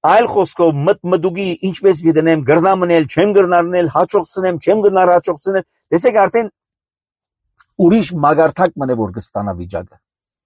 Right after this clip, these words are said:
Այն ադեն կնշանակե չունիմ վստահությունը, և Քրիստոս գուզե մարդս այդ վստահությամբ բերելու Աստուծո։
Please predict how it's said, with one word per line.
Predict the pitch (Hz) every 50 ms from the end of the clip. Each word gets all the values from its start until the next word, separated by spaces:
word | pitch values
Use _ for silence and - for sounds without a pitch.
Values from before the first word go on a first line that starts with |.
| _ _ _ _ _ _ _ _ _ _ _ _ _ _ _ _ _ _ _ _ _ -
Այն | - 117 139 147 147
ադեն | 139 131 143 135 120
կնշանակե | 120 127 131 120 - 131 131 135 139 160 151
չունիմ | - - - - 147 165 175 165 135 113
վստահությունը, | 90 110 - - - - 104 101 110 98 92 _ _ - 117 123 113 98 85 73 69 - _ _ _ _ _ _ _ _ _ _ _ _ _ _ _ _ _ _ - - - _
և | - 110 110 110
Քրիստոս | - 117 117 117 - - 185 196 - 123
գուզե | 110 113 120 113 - - 180 170 147 117 117 135 135 _ _ _ _ _ _ - -
մարդս | 110 107 113 135 160 180 165 _ - 110 101 107 135 - - - - - - _ _ _ _ _ _ _ _ _ _ _ _ -
այդ | 151 180 208 - - 127
վստահությամբ | 127 151 - - - 160 160 151 147 143 - - 185 190 190 170 -
բերելու | - 117 104 98 95 82 78 82 - 90 _ _ _ _ _ _ _ _ _ _ _ _ -
Աստուծո։ | 127 131 123 - - 123 117 - - 92